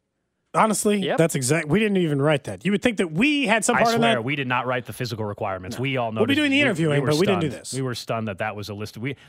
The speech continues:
Speaker 3: little did we know when Nick got hired on as well,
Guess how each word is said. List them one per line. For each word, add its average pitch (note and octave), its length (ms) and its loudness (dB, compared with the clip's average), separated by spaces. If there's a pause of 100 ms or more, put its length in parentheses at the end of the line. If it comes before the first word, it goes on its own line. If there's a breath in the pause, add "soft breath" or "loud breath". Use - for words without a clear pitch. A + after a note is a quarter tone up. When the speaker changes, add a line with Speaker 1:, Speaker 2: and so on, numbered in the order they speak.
Speaker 3:
little F3 220 -2
did D#3+ 80 -4
we D3+ 160 -2
know C#3 300 0
when A#2+ 240 -4
Nick C#3 180 -4
got A#2 180 -4
hired A#2 240 -2
on A2+ 160 -2
as G#2 140 -8
well, G#2+ 320 -6